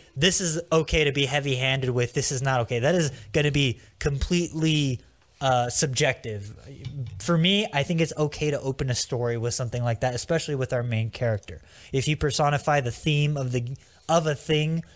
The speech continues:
through the lens at which we are going to experience the thing, I think that's pretty okay. I think that's fine. Um, but regardless,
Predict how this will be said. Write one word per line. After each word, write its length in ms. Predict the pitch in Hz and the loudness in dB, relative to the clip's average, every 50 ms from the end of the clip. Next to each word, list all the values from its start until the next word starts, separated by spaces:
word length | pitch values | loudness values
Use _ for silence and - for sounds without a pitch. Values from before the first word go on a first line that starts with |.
| - _ _ | -20 _ _
through 380 | - - - 170 165 165 170 160 | -8 0 2 4 6 6 6 4
the 100 | 147 147 | 4 2
lens 360 | 135 131 135 135 139 143 135 | 2 2 2 2 2 2 0
at 80 | 135 123 | 0 0
which 220 | 127 135 - - | 0 0 0 2
we 120 | 143 135 131 | 2 2 2
are 80 | 123 | 2
going 220 | 117 131 135 135 - | 2 2 0 0 0
to 140 | - 131 | 0 -2
experience 680 | 117 107 - - - - 151 156 170 180 196 185 180 - | -2 0 0 -2 0 2 2 2 4 4 2 2 0 -2
the 100 | 196 175 | -4 -2
thing, 280 | - 196 196 196 196 - - - - - - | 0 0 0 0 -2 -6 -10 -20 -20 -8 -2
I 60 | 202 | -2
think 180 | 202 233 233 214 | 0 0 0 0
that's 180 | 240 214 - - | 0 -2 -2 -4
pretty 300 | - - 233 220 220 214 | -4 -2 0 2 4 4
okay. 460 | 208 202 - - 226 - 104 - - _ _ - | 4 2 2 0 0 0 -2 -6 -16 _ _ -4
I 80 | 165 165 | -4 -2
think 220 | - 196 180 - | -2 -2 -2 0
that's 200 | 190 180 - - | -2 -2 -2 -2
fine. 360 | - - 180 170 139 110 - - - - _ _ _ _ _ _ - - | -4 -2 -2 -2 -2 -4 -8 -12 -18 -20 _ _ _ _ _ _ -14 -6
Um, 380 | - 127 127 123 120 117 110 107 - _ _ - | -2 0 2 2 2 0 -2 -6 -10 _ _ 0
but 200 | 170 170 160 - 156 | 0 0 0 0 -2
regardless, 640 | 160 151 143 180 170 170 160 151 156 147 - - | -2 0 2 4 4 4 4 4 0 -2 -2 -6